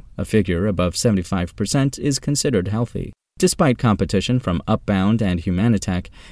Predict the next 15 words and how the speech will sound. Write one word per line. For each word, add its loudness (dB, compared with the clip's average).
the -2
company 4
has 0
around 0
one 0
hundred 0
developers -2
across -2
thirty-five 0
organizations, -4
managing 2
over 2
eighty 4
compute 2
environments, -2